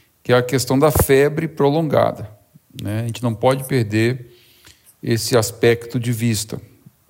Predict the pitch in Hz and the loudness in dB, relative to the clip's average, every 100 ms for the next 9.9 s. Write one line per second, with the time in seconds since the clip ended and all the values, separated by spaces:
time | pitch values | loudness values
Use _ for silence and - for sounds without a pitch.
0 | - - 92 113 107 107 - - _ _ | -16 -12 -8 -4 -4 -4 -10 -20 _ _
1 | _ _ 123 113 117 113 113 110 107 104 | _ _ -4 0 2 2 2 2 2 0
2 | 107 107 - - - 117 110 123 127 - | 0 -4 -8 -10 -6 -4 0 0 0 2
3 | 123 120 120 117 135 139 123 120 107 127 | 4 4 4 2 2 0 -6 -8 -6 -4
4 | 113 113 107 107 107 - _ _ _ _ | 0 0 0 -2 -6 -10 _ _ _ _
5 | - 113 117 113 123 107 - 120 110 107 | -8 -2 0 0 -2 -6 -2 -2 -2 0
6 | 110 104 110 110 120 120 107 107 104 107 | 0 -2 -2 -2 -2 -2 0 0 0 -2
7 | 107 135 - - 123 123 170 - 175 165 | 0 0 0 -2 0 2 0 -2 -2 0
8 | 151 131 147 143 147 143 147 151 156 139 | 2 2 2 2 2 4 2 2 0 4
9 | 123 135 135 - 151 139 143 139 139 | 4 2 -4 -6 -2 -2 -2 -2 -2